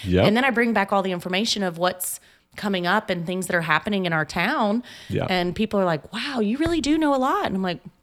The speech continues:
Speaker 2: "You really just gotta ask the questions."
Speaker 1: I mean,
Speaker 2: I mean,
Speaker 1: it
Speaker 2: the information's out there. You just have to find it.
Speaker 1: That was a strategic one. Like, you're on a committee where you know everything before it
Speaker 2: Yeah.
Speaker 1: happens.
Speaker 2: Yep.
Speaker 1: That was good.
Speaker 2: That was good.
Speaker 1: That
Speaker 2: So
Speaker 1: was smart.
Speaker 2: Yep.
Speaker 1: Mm-hmm.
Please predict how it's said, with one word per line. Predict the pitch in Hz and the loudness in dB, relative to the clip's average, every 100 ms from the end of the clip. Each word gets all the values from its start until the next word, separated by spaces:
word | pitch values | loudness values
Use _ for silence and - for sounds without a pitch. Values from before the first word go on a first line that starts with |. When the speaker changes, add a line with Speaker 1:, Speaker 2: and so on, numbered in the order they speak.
| _ - | _ -10
Speaker 2:
"You | |
really | 190 254 277 | -6 -4 -4
just | - | -2
gotta | 226 | 0
ask | 233 - | 0 -2
the | |
questions." | - 180 - - 113 | -2 0 0 -2 2
Speaker 1:
I | |
mean, | 120 | 2
Speaker 2:
I | |
mean, | 185 | 4
Speaker 1:
it | |
Speaker 2:
the | 185 | 4
information's | 269 320 285 302 233 | 4 4 2 2 2
out | 202 220 - | 4 4 4
there. | 160 147 151 - - - | 2 2 0 -10 -20 -8
You | 202 196 | -4 -2
just | 220 | 0
have | 220 | -2
to | 185 | 0
find | 175 160 | 0 0
it. | 135 - - | -4 -8 2
Speaker 1:
That | 135 190 | 4 4
was | 180 | 4
a | |
strategic | 147 - 110 110 92 87 - | 2 4 4 4 2 0 -4
one. | - - _ | -8 -10 _
Like, | 92 82 | -2 2
you're | 104 147 | 2 4
on | 131 | 4
a | 117 | 4
committee | - 113 98 90 | 2 2 2 2
where | 82 87 | 2 0
you | 87 113 | 2 4
know | 107 107 98 | 6 6 6
everything | 87 98 101 90 90 | 6 4 4 2 2
before | 87 - | 0 4
it | 95 98 | 4 6
Speaker 2:
Yeah. | 80 | 4
Speaker 1:
happens. | - 87 76 - - - | 4 4 2 -6 -6 -4
Speaker 2:
Yep. | 165 170 - | -2 -2 2
Speaker 1:
That | 107 | 2
was | 110 | 2
good. | - - - - | -2 -6 -8 -10
Speaker 2:
That | - | -6
was | 165 - | -6 -2
good. | 151 - - | -2 -2 0
Speaker 1:
That | 107 | 2
Speaker 2:
So | |
Speaker 1:
was | 92 - | 2 2
smart. | 98 - - | -2 -2 -4
Speaker 2:
Yep. | 165 156 - - - | -2 -2 -4 -12 -10
Speaker 1:
Mm-hmm. | 95 87 123 | -6 -2 -2